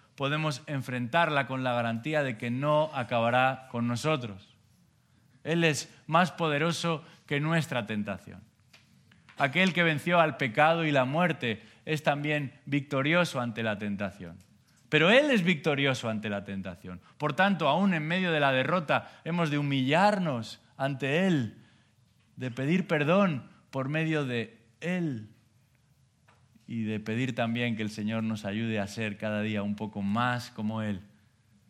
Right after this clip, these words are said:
Por medio de esa obediencia que también nos enseña el libro del autor a los Hebreos, es por medio de la obediencia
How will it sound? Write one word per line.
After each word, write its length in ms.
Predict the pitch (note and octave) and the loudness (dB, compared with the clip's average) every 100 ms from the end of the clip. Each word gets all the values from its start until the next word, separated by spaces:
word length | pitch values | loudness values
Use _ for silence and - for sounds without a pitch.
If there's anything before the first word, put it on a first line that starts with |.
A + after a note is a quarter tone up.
| _ _ | _ _
Por 160 | E3 E3 | 0 4
medio 240 | A#3 B3+ | 4 6
de 120 | A3+ | 4
esa 200 | G#3 G3+ | 6 4
obediencia 840 | F#3 D#3+ D#3+ G3+ A#3 G#3 C#3 G#2 - _ | 4 2 4 4 4 2 -4 -8 -12 _
que 140 | D3+ | -2
también 300 | C#3 D3 F3 | 0 0 0
nos 120 | F#3 D#3+ | 0 0
enseña 400 | D3+ D3+ E3+ D3+ | -2 -2 0 0
el 100 | C#3+ | 0
libro 280 | C#3+ C3+ | -2 -2
del 320 | B2+ A#2 A2 G#2 - _ _ _ - | -2 -2 -6 -10 -20 _ _ _ -16
autor 380 | A2+ A2+ C3+ B2+ | -12 -8 -2 -2
a 60 | |
los 200 | A2+ G#2+ | -2 -4
Hebreos, 1120 | G#2+ A#2 B2+ A#2 G2 - - - - - - _ _ | -6 -4 -2 -2 -6 -16 -20 -20 -20 -20 -20 _ _
es 100 | A#2+ | -16
por 220 | A2+ C3 C3 | -10 -6 -4
medio 320 | C3+ C3 A#2+ | -2 -2 -2
de 160 | A#2+ | -2
la 160 | A2+ A2+ | 0 0
obediencia 960 | A2 G#2+ G#2 A#2 B2+ A2+ G#2 G2+ F2+ | 0 -2 -2 -2 -2 -4 -8 -12 -12